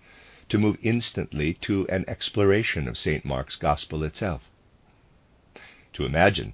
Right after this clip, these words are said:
on the basis of the John or Luke Gospels, that any real knowledge of Christ Jesus could follow would be a mistake. Similarly, one might believe that one could,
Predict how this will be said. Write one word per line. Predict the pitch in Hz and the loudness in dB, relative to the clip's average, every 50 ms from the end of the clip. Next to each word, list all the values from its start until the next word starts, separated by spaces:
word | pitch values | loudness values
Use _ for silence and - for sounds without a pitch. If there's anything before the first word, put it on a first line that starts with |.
| - - | -10 -8
on | - 67 76 | -4 -2 -2
the | 78 76 | -2 0
basis | 69 85 87 104 - - - 76 - - - - | 0 2 2 2 2 -2 -4 -6 -6 -6 -6 -8
of | 62 58 57 | -8 -8 -8
the | 62 60 64 76 92 | -10 -10 -10 -10 -6
John | 90 85 78 80 85 87 92 92 92 85 | -2 0 2 2 2 2 0 0 0 -2
or | 64 58 58 | -4 -6 -8
Luke | 64 73 76 82 82 - _ | -6 -2 -2 -2 -2 -2 _
Gospels, | - 73 80 92 - - - - 58 60 58 65 - - - - - - - - - | -2 -2 0 0 -2 -6 -10 -10 -10 -10 -10 -12 -16 -18 -20 -20 -20 -20 -20 -10 -4
that | - 87 73 | -2 -2 0
any | - 95 104 104 101 87 80 | 2 2 2 4 2 2 0
real | 69 73 73 90 107 110 101 87 | -2 -2 2 4 4 4 4 4
knowledge | 78 76 78 90 95 90 73 - | 2 2 2 2 2 2 0 -2
of | 65 60 - | -6 -8 -4
Christ | - 85 78 76 - - - | -2 -2 -2 -2 -4 -6 -4
Jesus | - 95 95 85 - 64 62 60 - - _ _ - _ _ _ _ _ _ - | -2 -2 -2 -2 -4 -6 -6 -8 -10 -14 _ _ -20 _ _ _ _ _ _ -6
could | - 82 - | -6 -6 -6
follow | - - 101 95 120 113 80 - - - - _ _ _ _ _ _ _ _ _ _ | -2 0 0 2 2 0 -2 -4 -6 -10 -16 _ _ _ _ _ _ _ _ _ _
would | - 113 104 | 0 0 0
be | 90 80 | 0 -2
a | 69 67 | -2 -2
mistake. | 73 78 - - - 78 62 58 - - _ _ _ _ _ _ _ _ _ _ _ _ _ _ _ _ _ _ _ _ _ _ _ - | -4 -4 -4 -4 -4 -6 -6 -6 -8 -14 _ _ _ _ _ _ _ _ _ _ _ _ _ _ _ _ _ _ _ _ _ _ _ -4
Similarly, | - - 101 98 87 78 73 73 73 82 113 - - - - - - - _ _ _ _ _ _ - | 0 0 2 2 2 2 2 0 0 -2 -4 -6 -14 -20 -20 -20 -20 -20 _ _ _ _ _ _ 0
one | 92 95 98 | 2 2 4
might | 95 92 87 85 | 4 4 2 2
believe | - 85 80 90 107 107 104 101 95 80 | 2 2 4 6 6 6 6 4 2 0
that | 78 - | -2 -2
one | 92 92 90 90 87 82 | 0 2 2 2 2 2
could, | - - 113 104 92 - - | 2 4 4 4 4 2 0